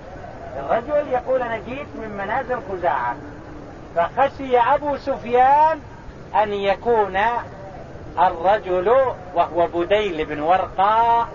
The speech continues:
جاء من المدينة، وبديل يقول: "لا، جئت من منازل قومي". فقال أبو سفيان لأجل أن يتأكد: "هل صحيح أن الرجل جاء من منازل خزاعة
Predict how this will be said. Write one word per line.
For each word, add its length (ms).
جاء 300
من 180
المدينة، 520
وبديل 920
يقول: 360
"لا، 140
جئت 240
من 260
منازل 600
قومي". 340
فقال 380
أبو 340
سفيان 720
لأجل 400
أن 220
يتأكد: 720
"هل 120
صحيح 340
أن 160
الرجل 600
جاء 240
من 240
منازل 480
خزاعة 580